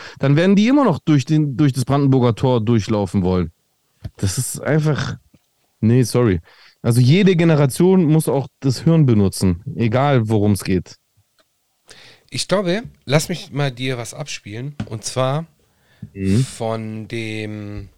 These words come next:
Speaker 2: Es gibt ja... Äh, letzte Woche war ja das Bild von Van Gogh.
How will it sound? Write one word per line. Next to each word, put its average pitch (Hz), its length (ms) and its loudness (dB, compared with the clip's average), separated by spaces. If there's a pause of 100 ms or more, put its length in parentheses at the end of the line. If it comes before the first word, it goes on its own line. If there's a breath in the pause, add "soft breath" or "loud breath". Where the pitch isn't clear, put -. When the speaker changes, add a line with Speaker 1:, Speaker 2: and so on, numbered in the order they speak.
(1120 soft breath)
Speaker 2:
Es - 200 -14
gibt - 300 -10
ja... 190 320 -4 (100)
Äh, 117 1000 -8
letzte 156 360 -6
Woche 151 220 -6
war 131 80 -6
ja 123 100 -6
das 117 140 -14
Bild 147 200 -4
von 123 220 -6
Van 104 220 -6
Gogh. 151 320 -6